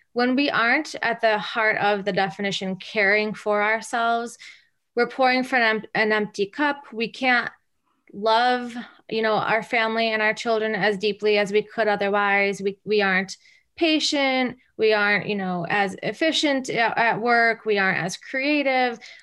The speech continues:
Our other areas of our life really lag and really suffer. So self-care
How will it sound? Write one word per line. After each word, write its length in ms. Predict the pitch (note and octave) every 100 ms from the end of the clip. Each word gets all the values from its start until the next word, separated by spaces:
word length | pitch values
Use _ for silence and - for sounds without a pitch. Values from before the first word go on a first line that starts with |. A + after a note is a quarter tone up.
| -
Our 200 | B3 B3+
other 260 | A#3+ B3+ D4+
areas 360 | C4+ A#3+ A#3 A3+
of 120 | G#3+
our 140 | G#3+
life 320 | G#3+ G#3 F#3+ G#3
really 560 | G3+ A#3 A#3 A#3 A3+
lag 640 | G#3 G3+ G3+ G3 G3 F#3+ F#3+
and 180 | G3
really 260 | F#3+ F#3+ F#3
suffer. 640 | E3+ F3 F3+ - - A#3 A3+ _ _ _
So 360 | - A#3 G#3+
self-care 960 | G3 B3 B3+ C#4 - B3 A#3+ A#3 A#3